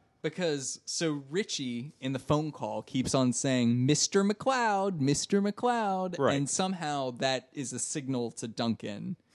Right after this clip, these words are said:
Speaker 2: Oh,
Speaker 1: that it's
Speaker 2: no.
Speaker 1: Reinhardt. 'Cause
Speaker 2: Yeah.
Speaker 1: as soon as he hangs up, well, as soon, well, I was a little curious about that innuendo <laughs> too, but
Speaker 2: Yeah.
Speaker 1: Duncan, as soon as he hangs up,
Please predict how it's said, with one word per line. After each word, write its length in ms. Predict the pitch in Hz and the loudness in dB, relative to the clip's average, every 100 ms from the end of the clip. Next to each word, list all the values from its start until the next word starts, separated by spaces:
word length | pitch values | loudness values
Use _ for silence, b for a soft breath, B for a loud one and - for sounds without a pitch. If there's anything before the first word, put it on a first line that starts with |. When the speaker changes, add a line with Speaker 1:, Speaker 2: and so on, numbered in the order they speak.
| b b b | b b b
Speaker 2:
Oh, 140 | 180 | 6
Speaker 1:
that 120 | 143 | 6
it's 120 | 139 175 | 4 4
Speaker 2:
no. 80 | |
Speaker 1:
Reinhardt. 480 | 143 165 120 107 165 | 4 4 -2 -4 -6
'Cause 140 | - 151 | 2 4
Speaker 2:
Yeah. 60 | |
Speaker 1:
as 120 | 135 | 6
soon 100 | 220 | 4
as 80 | 220 | 2
he 100 | 220 | 0
hangs 260 | 196 185 175 | -6 -4 0
up, 180 | 208 156 | 0 2
well, 140 | 170 | 2
as 80 | 185 | 2
soon, 220 | 247 233 165 | 0 -2 0
well, 300 | 185 202 - _ b b b b _ | 0 0 -6 _ b b b b _
I 100 | 208 | 0
was 120 | 226 208 | 2 2
a 40 | |
little 320 | 180 180 165 | 0 0 0
curious 420 | - - 151 127 | -2 -2 -2 -2
about 160 | - 123 | -4 -4
that 180 | 131 135 | -4 -2
innuendo 460 | 151 135 127 120 | 0 0 0 -2
<laughs> 180 | 113 254 | 2 2
too, 240 | 151 170 175 | 6 4 6
but 140 | 175 | 4
Speaker 2:
Yeah. 40 | 117 | 6
Speaker 1:
Duncan, 340 | 180 196 226 | 2 4 2
as 140 | 180 - | 2 0
soon 160 | 151 | -2
as 100 | 151 | -2
he 120 | 143 | -2
hangs 300 | 135 135 143 | -6 -4 -4
up, 280 | 127 135 - | -4 -4 -6